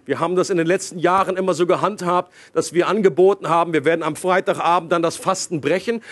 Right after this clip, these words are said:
und je nachdem, wie lange du gefastet hast, desto, desto so wirst du gebrochen. Äh, äh.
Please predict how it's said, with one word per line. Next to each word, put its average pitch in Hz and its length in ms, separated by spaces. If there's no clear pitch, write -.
und - 140
je 156 100
nachdem, 180 440
wie 185 60
lange 180 280
du 185 80
gefastet 170 560
hast, 185 260
desto, 165 400
desto 151 600
so 156 360
wirst 151 160
du 175 80
gebrochen. 151 420
Äh, 120 40
äh. 107 320